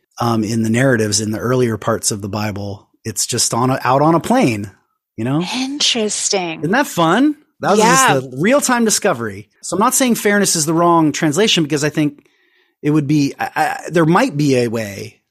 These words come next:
Speaker 1: to capture the concreteness of that in English. And if, of all my guests, you might be the one who might help us find that. So pr-, pressure.
Speaker 2: Okay.
Speaker 1: No, I'm just kidding. But I mean,
Speaker 2: <laughs>
Speaker 1: like,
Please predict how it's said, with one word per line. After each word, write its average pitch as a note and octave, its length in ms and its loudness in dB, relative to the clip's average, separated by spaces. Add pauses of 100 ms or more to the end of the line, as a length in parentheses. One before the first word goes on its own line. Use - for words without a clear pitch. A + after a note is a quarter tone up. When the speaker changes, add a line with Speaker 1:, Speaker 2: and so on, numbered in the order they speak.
(260)
Speaker 1:
to - 120 -4
capture C#3+ 580 0
the G#2+ 500 -4
concreteness B2 720 -2
of G#2 120 -4
that G#2 180 -2
in A2 120 -6
English. A2 640 -8
And A#2 220 -2
if, - 180 -10 (360)
of C#3+ 140 -2
all F3 220 4
my F3+ 180 2
guests, C#3+ 680 -2
you D3 180 -2
might D#3 200 0
be D3+ 80 0
the C#3 100 0
one C#3+ 180 0
who C3+ 80 2
might C3+ 160 0
help C#3 200 -2
us A#2 100 -4
find C#3+ 380 0
that. G2+ 160 -6
So B2+ 300 0
pr-, - 160 -16 (480)
pressure. C4+ 360 4
Speaker 2:
Okay. A#3 300 6
Speaker 1:
No, G3 120 6
I'm - 80 2
just A#4 160 2
kidding. A4 260 4
But - 100 2
I - 40 4
mean, A3+ 100 0
Speaker 2:
<laughs> G4 180 2
Speaker 1:
like, A4+ 40 2